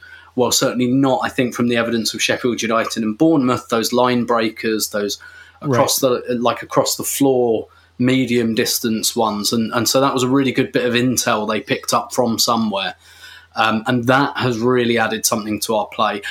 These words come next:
Speaker 1: And, and I think it still has over the season. I don't think his distribution has, has dropped off that much. His fundamental goalkeeping skill, uh, like, fu-, more fundamental goalkeeping, I think has gone from, like, brilliant to good,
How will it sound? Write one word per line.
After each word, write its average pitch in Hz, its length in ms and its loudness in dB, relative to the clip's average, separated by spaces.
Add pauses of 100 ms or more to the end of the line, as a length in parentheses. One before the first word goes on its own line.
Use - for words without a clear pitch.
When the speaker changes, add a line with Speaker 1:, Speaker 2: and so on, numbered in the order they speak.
Speaker 1:
And, 131 220 2
and 139 140 2
I - 20 0
think - 260 0
it - 120 -2
still 135 460 2
has 117 340 0
over 117 260 0
the 110 120 -2
season. 110 420 0
I 120 100 2
don't 131 400 0
think 135 460 -2
his 120 180 -2
distribution 110 800 -4
has, 107 400 -4 (320)
has 120 140 -2
dropped - 320 2
off 120 160 0
that 123 180 2
much. 147 340 0 (200)
His 135 180 0
fundamental 135 960 2
goalkeeping 113 680 0
skill, 110 520 0
uh, 113 280 -2 (260)
like, 107 220 -4
fu-, - 180 0
more 143 180 2
fundamental 123 520 0
goalkeeping, 117 500 -2
I 110 60 -2
think 117 180 -6
has 113 80 -8
gone 117 220 -2
from, 110 320 -2 (340)
like, 117 160 -2 (120)
brilliant 165 540 4 (180)
to 123 100 0
good, 110 340 0